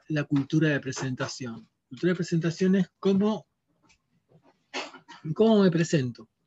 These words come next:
Es decir, si uno va a una entrevista de trabajo, se va a presentar de una manera, o sea, va a vestirse de una manera, va a hablar de una manera.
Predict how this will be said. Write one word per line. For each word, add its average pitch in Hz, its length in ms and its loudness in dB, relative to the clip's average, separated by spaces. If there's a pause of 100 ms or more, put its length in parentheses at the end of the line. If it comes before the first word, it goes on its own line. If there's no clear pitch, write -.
(1700)
Es 135 80 -8
decir, 135 300 -6 (180)
si - 160 0
uno 202 140 6
va 196 40 4
a 190 40 4
una 185 80 6
entrevista 160 400 2
de 156 80 0
trabajo, 185 400 -2
se - 140 -4
va 156 40 2
a 147 60 -2
presentar 143 580 -6
de 127 320 -8
una 135 160 -8
manera, 151 320 -2
o 113 60 -14
sea, 127 180 -12
va 135 180 -8
a 143 40 -6
vestirse 139 560 -6
de 127 80 -6
una 123 160 -12
manera, 147 460 -4
va 135 100 -12
a 135 60 -8
hablar 143 360 -6
de 131 80 -8
una 127 220 -10
manera. 131 480 -12